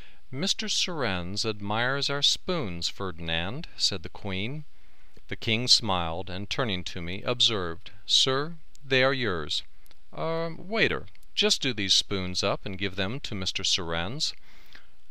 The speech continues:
"Of course," said five thousand ten, "I protested against this,"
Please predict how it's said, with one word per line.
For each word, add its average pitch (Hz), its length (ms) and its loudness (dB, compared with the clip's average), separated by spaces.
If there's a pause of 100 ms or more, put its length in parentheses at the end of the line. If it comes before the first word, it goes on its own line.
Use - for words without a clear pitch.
(120)
"Of - 180 -2
course," 190 320 2
said 90 300 4
five 85 260 2
thousand 85 420 -2
ten, 104 460 -2
"I 120 160 0
protested - 920 -2
against 113 480 0
this," - 300 2